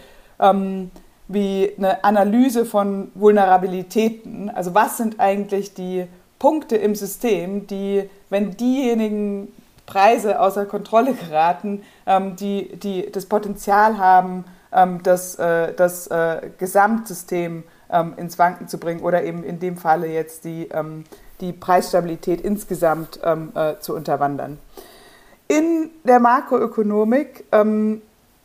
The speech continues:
haben wir uns daran gewöhnt, dass man über Inflation in der Regel, ähm, äh, aus einer rein makroökonomischen Perspektive nachdenkt, will heißen,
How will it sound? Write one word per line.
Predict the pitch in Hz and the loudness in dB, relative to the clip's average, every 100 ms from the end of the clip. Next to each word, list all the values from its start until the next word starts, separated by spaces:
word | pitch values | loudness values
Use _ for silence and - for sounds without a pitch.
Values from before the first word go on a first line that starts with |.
| _ _ _ | _ _ _
haben | 220 233 269 247 | 4 4 6 6
wir | 226 | 4
uns | 220 220 - - _ | 4 -2 -8 -14 _
daran | 208 208 208 214 | 4 6 6 4
gewöhnt, | 185 170 208 262 320 370 - _ | -2 2 4 4 2 -2 -12 _
dass | 220 220 | 2 2
man | 220 214 214 220 _ | 0 0 -2 -6 _
über | 254 262 233 | 2 4 4
Inflation | 220 208 208 202 - 233 262 269 247 | 0 4 2 2 0 4 4 2 -2
in | 214 | 2
der | 208 202 | 4 4
Regel, | 214 269 254 240 233 233 - | 4 2 4 6 6 4 4
ähm, | 202 202 202 202 - _ - | 4 4 0 -4 -10 _ 4
äh, | 190 190 185 - - _ 196 208 - | 8 8 8 2 -16 _ 2 2 4
aus | 220 254 - | 4 4 2
einer | 208 202 196 190 - - | 2 4 2 2 -2 -14
rein | - 180 208 233 | 0 4 4 4
makroökonomischen | 220 208 208 202 202 196 190 | 2 0 0 -2 -4 -6 -4
Perspektive | 190 190 185 180 202 180 | -2 -2 -4 -6 -4 -2
nachdenkt, | 185 220 240 - 151 170 240 - | 2 2 2 -2 -4 -2 -4 0
will | 196 208 | 0 2
heißen, | 220 254 269 208 220 | 4 4 4 -2 -2